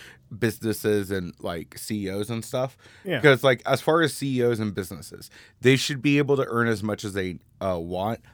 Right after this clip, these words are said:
Speaker 1: but after X amount of every, uh, like, profits-wise, uh, like, there should be a different tax bracket that they're paying more
Speaker 2: I,
Speaker 1: taxes on.
Speaker 2: I say, like, once you reach, you know,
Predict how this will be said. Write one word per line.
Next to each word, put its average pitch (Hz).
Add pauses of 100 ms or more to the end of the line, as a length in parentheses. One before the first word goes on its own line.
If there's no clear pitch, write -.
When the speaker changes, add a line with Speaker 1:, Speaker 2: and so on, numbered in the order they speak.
(140)
Speaker 1:
but 160 (380)
after 120 (140)
X -
amount 127
of 104
every, 110
uh, 95 (340)
like, 101 (500)
profits-wise, 131 (440)
uh, 110
like, 110
there 123
should 107
be 110
a -
different -
tax -
bracket 95
that 95
they're 92
paying 92
more 87
Speaker 2:
I, 73
Speaker 1:
taxes -
on. -
Speaker 2:
I 151
say, 165
like, 139
once 147
you 175
reach, 135 (600)
you 139
know, 117